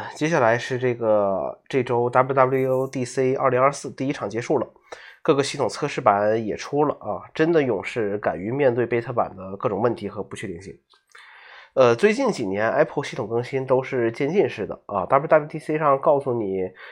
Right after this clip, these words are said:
呃，有哪些这个更新啊，呃，但是一些功能啊，要等到这个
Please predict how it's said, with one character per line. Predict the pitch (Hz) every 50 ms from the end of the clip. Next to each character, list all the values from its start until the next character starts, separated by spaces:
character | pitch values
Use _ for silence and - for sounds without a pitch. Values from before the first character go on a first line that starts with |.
| - - _ _
呃， | 110 101 95 92 90 90 90 85 78 71 64 - -
有 | 90 107 107 123
哪 | 123 101 92
些 | - - 117 110 107 104
这 | 123 113 104
个 | 104 95 95
更 | 95 - 123
新 | 120 123 131 120 123 123 - _ _ _
啊， | - 101 95 80 71 - _ _ _ - - - - - _
呃， | - 113 104 101 98 98 95 92 92 92 90 85 80 - - - _ _ _ _ _
但 | - 165
是 | 165 170 185
一 | 175
些 | 160 170 160
功 | - 175 196 202 165
能 | 110 80 76 - - _ _ _
啊， | _ - 92 85 - 123
要 | 120 110 107
等 | - - 92 87 87
到 | 92 98 101
这 | 104 107 101
个 | 101 104 98 95 92 90 85 82 82 -